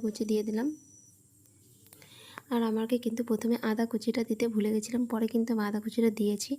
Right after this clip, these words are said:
এবারে আমি কাটলেটের মতো করে নেব। তো এবারে কড়াইতে তেল দিয়ে, তেলটা গরম হয়ে গেছে। এবারে আমি একটা একটা করে ছেড়ে দেবো, দিয়ে বেশ উল্টে পাল্টে একটু লাল লাল করে ভেজে নিলেই কিন্তু আমার এটা রেডি।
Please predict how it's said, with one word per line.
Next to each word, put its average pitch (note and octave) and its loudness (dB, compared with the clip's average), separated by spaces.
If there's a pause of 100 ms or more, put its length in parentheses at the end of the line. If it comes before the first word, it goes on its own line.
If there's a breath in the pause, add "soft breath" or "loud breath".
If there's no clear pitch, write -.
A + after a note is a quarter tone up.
(520 loud breath)
এবারে G#3+ 4
আমি A3 2 (480 loud breath)
কাটলেটের A3 0
মতো G#3+ -2 (100)
করে G3+ 0
নেব। G3+ -6 (720)
তো A#3+ 2 (160)
এবারে A3+ -2 (140)
কড়াইতে G#3 0 (100)
তেল A#3 4
দিয়ে, A#3 4
তেলটা G3+ -4
গরম G#3 -6
হয়ে A3+ 2
গেছে। A#3 -2 (140)
এবারে A#3 0
আমি A3 -2 (580 loud breath)
একটা G#3 -2
একটা A#3 -6
করে A3+ 2 (120)
ছেড়ে G3 2
দেবো, G3+ -4 (560 soft breath)
দিয়ে A#3+ 6
বেশ A#3+ 2 (180)
উল্টে A3 2
পাল্টে G#3 -2 (100)
একটু - -4 (500 loud breath)
লাল G3 0
লাল G#3+ -6 (100)
করে A#3 0
ভেজে G#3 -2
নিলেই G3+ -4
কিন্তু G3+ -2 (100)
আমার F#3+ 0 (100)
এটা A#3+ -6 (160)
রেডি। G3+ -4